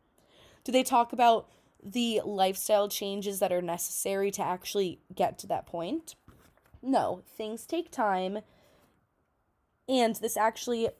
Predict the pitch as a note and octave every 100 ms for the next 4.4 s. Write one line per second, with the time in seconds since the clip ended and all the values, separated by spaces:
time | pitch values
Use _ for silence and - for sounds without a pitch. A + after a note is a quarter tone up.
0 | - A3+ G#3+ B3 B3 A#3 A#3 A3 - -
1 | G3 G#3 G#3 F#3+ F#3 F#3 F#3+ - G#3 F3+
2 | - B3 B3+ A3+ F#3+ E3+ E3 F3+ - _
3 | _ _ A3 - A3+ G#3 - G#3+ G3+ F#3+
4 | G3 G3 F#3+ G3